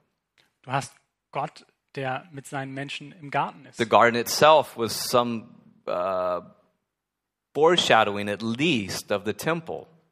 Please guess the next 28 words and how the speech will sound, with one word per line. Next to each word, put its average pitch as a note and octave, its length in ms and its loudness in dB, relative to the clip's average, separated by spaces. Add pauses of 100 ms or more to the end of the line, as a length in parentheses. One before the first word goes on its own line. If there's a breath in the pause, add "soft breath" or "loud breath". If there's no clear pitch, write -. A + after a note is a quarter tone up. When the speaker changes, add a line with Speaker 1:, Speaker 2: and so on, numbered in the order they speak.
(1040)
Speaker 1:
Der, D3 320 -2 (200)
der C#3+ 140 -8
Garten D#3 360 -6
selbst F3+ 500 -8
war C3+ 340 -4 (340)
letztlich D#3 340 -8
eine C#3+ 140 -8
Vorausschau C3+ 800 -6 (260 soft breath)
auf C#3+ 160 -6
den C#3 140 -14
Tempel. F3+ 360 -12 (140)
Speaker 2:
Where A2+ 100 -4
God's A#2 220 6
people B2 380 -2
reigned A#2 320 0
as G#2+ 160 -2
kings G#2+ 340 -8
and A#2 160 -6
priests. D3+ 340 -4
They G#2 140 2
offered G#2+ 340 2
worship A#2+ 360 -4
to A#2+ 80 -10
God G#2+ 340 2
and A#2+ 120 -4
they A2+ 120 -4
had G2 260 -10
dominion. A2+ 520 -8